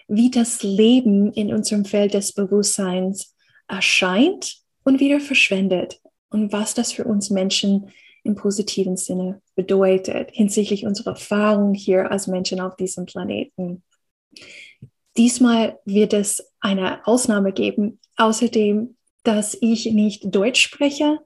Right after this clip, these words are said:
sondern Englisch spreche in dem Talk. Lea Wernli übersetzt direkt,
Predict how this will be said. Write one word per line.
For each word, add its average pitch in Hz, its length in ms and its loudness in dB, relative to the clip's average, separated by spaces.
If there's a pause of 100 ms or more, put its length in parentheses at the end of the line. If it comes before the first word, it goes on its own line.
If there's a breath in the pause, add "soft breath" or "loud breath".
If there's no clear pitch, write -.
(160)
sondern 247 680 2
Englisch 196 460 0
spreche 190 400 -2
in 190 200 -2
dem 185 200 -4
Talk. - 480 -8 (720 soft breath)
Lea 196 340 0
Wernli 247 460 4
übersetzt 220 840 -2
direkt, 208 760 0